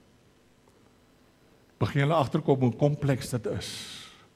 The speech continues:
om met hierdie woord besig te wees. En as Paulus dit vir Timoteus gee, Pa-, Paulus het die ervaring daarvan, want hy weet, om hierdie woord uit te deel is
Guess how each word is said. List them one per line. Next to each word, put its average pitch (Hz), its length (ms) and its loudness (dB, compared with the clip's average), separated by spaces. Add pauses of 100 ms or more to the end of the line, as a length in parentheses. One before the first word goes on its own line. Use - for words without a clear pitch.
(600)
om 123 80 0
met 110 140 4
hierdie 107 240 6
woord 107 280 6
besig 104 380 0
te 120 120 -8
wees. - 640 -10 (1000)
En 143 120 6
as 139 100 10
Paulus 170 480 8
dit - 160 8
vir 143 160 4
Timoteus 143 540 4
gee, 147 180 4
Pa-, 127 220 6
Paulus 131 360 4
het 131 120 0
die 117 100 6
ervaring 131 520 4
daarvan, 107 520 4 (280)
want 127 180 6
hy 127 140 6
weet, - 600 2 (280)
om 143 140 6
hierdie 170 260 10
woord 147 320 8
uit 196 200 4
te 277 120 2
deel 131 260 4
is 101 140 2